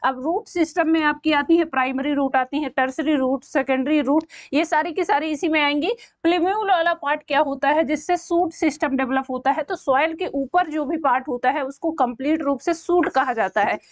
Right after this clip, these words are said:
उसमें तना भी होता है, उसमें पत्तियां भी होती हैं, तो वो कंप्लीट क्या कहलाएगा, वो शूट सिस्टम कहलाएगा। इसके लिए राइट आंसर है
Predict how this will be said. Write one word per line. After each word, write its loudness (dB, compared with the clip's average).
उसमें 0
तना 2
भी -4
होता 0
है, 2
उसमें -2
पत्तियां 0
भी 0
होती 2
हैं, 2
तो 0
वो 2
कंप्लीट -2
क्या -2
कहलाएगा, 2
वो 2
शूट 0
सिस्टम -2
कहलाएगा। 0
इसके -2
लिए 4
राइट 0
आंसर 0
है 2